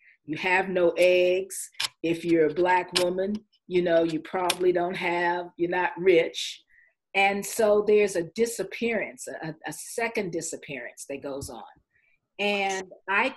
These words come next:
claim crone, and I, and I sit on my crone throne to enable myself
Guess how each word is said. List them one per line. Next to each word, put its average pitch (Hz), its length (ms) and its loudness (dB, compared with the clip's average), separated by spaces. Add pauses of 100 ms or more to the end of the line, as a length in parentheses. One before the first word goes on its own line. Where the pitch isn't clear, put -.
claim 214 680 -6 (800)
crone, 226 600 -4 (1300)
and 196 240 -2
I, 190 240 0 (160)
and 175 140 -2
I 190 80 -2
sit 220 260 -2
on 202 160 -4
my 196 140 -4
crone 196 640 -6
throne 277 380 -4 (1300)
to 190 600 0 (1400)
enable 226 560 2
myself 208 800 -2